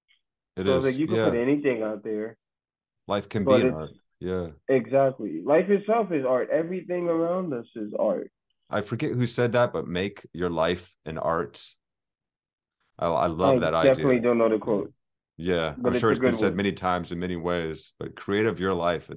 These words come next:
Speaker 1: a living art. Yeah. Yeah, that's, that's a way. That's a real way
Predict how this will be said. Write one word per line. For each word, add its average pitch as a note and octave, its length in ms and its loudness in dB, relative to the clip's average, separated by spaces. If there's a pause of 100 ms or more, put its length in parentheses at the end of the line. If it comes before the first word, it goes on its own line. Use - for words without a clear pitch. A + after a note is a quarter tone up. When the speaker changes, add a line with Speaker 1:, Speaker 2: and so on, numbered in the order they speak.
(160)
Speaker 1:
a D#2 40 -10
living E2 320 -6
art. - 460 -8 (1600)
Yeah. D2+ 340 -4 (1400)
Yeah, E2+ 220 -2
that's, F2 220 -4
that's F2+ 280 -4
a F#2 60 -2
way. D#2+ 360 -2 (560)
That's - 180 -6
a F2 40 0
real F2 340 0
way D#2 360 -4